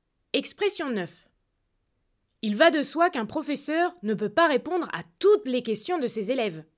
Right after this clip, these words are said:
Expression dix. Malgré de nombreuses difficultés à l'école, il est toujours allé de l'avant.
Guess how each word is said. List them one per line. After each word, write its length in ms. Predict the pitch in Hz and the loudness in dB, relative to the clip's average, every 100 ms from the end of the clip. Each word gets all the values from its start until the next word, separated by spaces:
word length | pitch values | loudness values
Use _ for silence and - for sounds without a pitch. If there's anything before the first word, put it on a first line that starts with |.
| _ _ _ _ _ _ _ _ _ _ _ _ _ _ _ _ _ _ _ _ _ _ _ _ _ 285 | _ _ _ _ _ _ _ _ _ _ _ _ _ _ _ _ _ _ _ _ _ _ _ _ _ -6
Expression 500 | 285 - 403 349 285 | -4 -2 -2 -2 -4
dix. 420 | 202 185 - - _ _ _ _ _ _ _ _ _ _ | -4 -6 -8 -12 _ _ _ _ _ _ _ _ _ _
Malgré 420 | 208 262 233 370 | -2 -2 2 0
de 120 | 277 233 | 2 0
nombreuses 440 | 285 339 349 320 | 0 0 0 0
difficultés 640 | 285 285 285 277 208 294 | -4 -4 -4 -4 -4 -2
à 60 | 247 | -2
l'école, 460 | 214 214 220 302 339 _ _ _ - | -4 -4 -4 -4 -8 _ _ _ -8
il 140 | 220 | -4
est 180 | 233 - | -4 4
toujours 340 | 381 370 392 | 6 8 6
allé 220 | 311 262 233 | 4 0 -2
de 60 | |
l'avant. 340 | 226 196 190 | -2 -2 -6